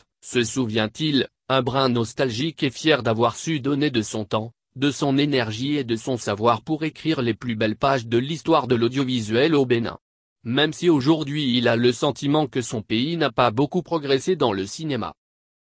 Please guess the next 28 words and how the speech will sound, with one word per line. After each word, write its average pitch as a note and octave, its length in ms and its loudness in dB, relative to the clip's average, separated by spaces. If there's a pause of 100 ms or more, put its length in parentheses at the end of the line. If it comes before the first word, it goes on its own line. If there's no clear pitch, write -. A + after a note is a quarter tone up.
On A#2+ 220 2
était A#2+ 240 0
bien C3 280 2
loti D3 360 0
en D3+ 80 2
matière B2+ 460 0
de A2 100 0
cinématographie B2 1040 -2
mais B2+ 180 2
il C#3+ 160 0
est D3 80 4
bien C#3 220 2
décevant A#2 500 0
de G#2+ 100 -2
reconnaître A2+ 600 0
qu'on - 180 -4
ne G#2+ 120 0
fait G#2+ 160 -6
rien G#2 260 0
aujourd'hui C3+ 640 -2
pour F#2+ 200 -4
mériter G#2 400 0
une A#2 240 0
quelconque C#3+ 580 0
place C3 340 0
dans A#2+ 220 2
cet A#2+ 300 -2
univers, B2+ 580 -4